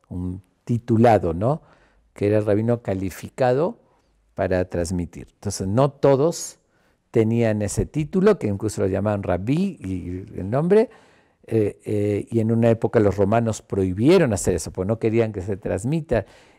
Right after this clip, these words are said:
y, y hay muchas veces con riesgos que se fueron a montañas, ahí los examinaron y los, eh, titularon,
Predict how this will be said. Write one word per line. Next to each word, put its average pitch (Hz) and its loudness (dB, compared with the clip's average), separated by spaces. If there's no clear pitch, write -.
y, 104 -8
y 107 -4
hay 107 -4
muchas 113 0
veces - -4
con 104 -2
riesgos 123 2
que 95 -10
se - -14
fueron 107 -2
a 107 0
montañas, 113 0
ahí 104 2
los - -6
examinaron 113 -2
y 95 -4
los, 95 -6
eh, 90 -4
titularon, 139 0